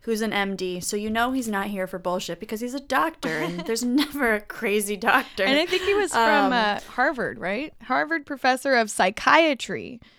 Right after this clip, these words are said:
Speaker 2: and a Pulitzer Prize winning author. There you go.
Speaker 1: There you go. But what's interesting is that in this book,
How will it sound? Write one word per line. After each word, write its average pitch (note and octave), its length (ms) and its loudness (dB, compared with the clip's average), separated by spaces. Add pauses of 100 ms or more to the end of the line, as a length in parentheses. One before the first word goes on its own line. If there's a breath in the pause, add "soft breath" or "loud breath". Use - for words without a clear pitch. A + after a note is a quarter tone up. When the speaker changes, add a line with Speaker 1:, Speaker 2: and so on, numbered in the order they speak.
(300 soft breath)
Speaker 2:
and A#3 180 0
a G#3+ 100 0
Pulitzer A#3 520 -2
Prize G#3 340 -4
winning F3+ 280 -8
author. G3 560 -14 (280)
There G3+ 140 -12
you A#3 100 -10
go. G#3 100 -8
Speaker 1:
There G3 80 -6
you G3 100 -12
go. A#2+ 320 -8 (420 loud breath)
But A3 240 4
what's A#3 160 0
interesting C#4 460 -4
is G#3 100 -6
that G3 180 -2
in A3 140 -4
this A3+ 160 -4
book, G3 480 -4